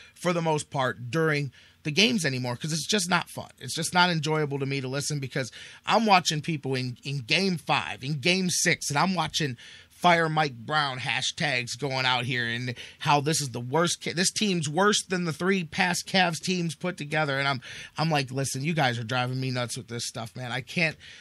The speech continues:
I don't understand how," and, and it's, you know what? I'm thinking they don't. It, those are just the really loud minority that are on social media like Twitter. But, man, a true fan can't be on there and enjoy themselves watching, or watching the action, because I did. I said, "Man,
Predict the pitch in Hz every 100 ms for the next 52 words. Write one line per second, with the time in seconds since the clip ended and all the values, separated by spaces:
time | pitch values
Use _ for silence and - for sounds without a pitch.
0 | - 151 185 185 175 - 190 180 156 165
1 | 156 147 _ _ _ _ _ 151 180 180
2 | 156 - 170 180 170 196 - 156 156 143
3 | 135 120 143 127 120 127 165 151 147 131
4 | 117 110 120 147 151 120 120 131 127 120
5 | 117 120 127 127 123 120 113 113 104 123
6 | 127 113 135 131 135 131 127 127 120 120
7 | - 147 131 120 131 151 147 139 - -
8 | - 156 - 226 160 147 117 - 147 104
9 | 139 147 143 131 123 117 127 110 127 196
10 | 226 190 139 131 - 143 110 107 - -
11 | - _ 135 156 151 143 123 - 127 120
12 | 139 165 165 160 135 - 147 202 - 143
13 | 135 190 180 180 220 196 160 170 139 202
14 | 190